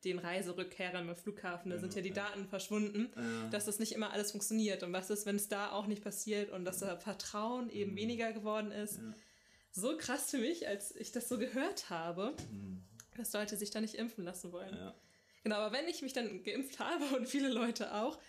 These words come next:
Speaker 2: Ja.
Speaker 1: möchte ich eigentlich gerne häufiger zu Demos gehen und einstehen,
Speaker 2: Ja.
Speaker 1: für was ich denk-, also für was ich stehe. <laughs>
Speaker 2: Ja,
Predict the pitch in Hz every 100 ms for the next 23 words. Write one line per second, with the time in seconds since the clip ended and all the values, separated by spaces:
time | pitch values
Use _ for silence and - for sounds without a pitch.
0 | - - 226 226 262 - 220 220 208 202
1 | 202 196 190 185 185 175 175 - 175 180
2 | 180 - 175 175 175 165 - - 190 185
3 | - 190 185 208 101 208 - _ _ _
4 | - 180 185 - 185 180 - - 196 -
5 | - _ _ _ _ _ _ _ _ _
6 | - 220 208 208 - 185 - - - -
7 | - 247 240 - 110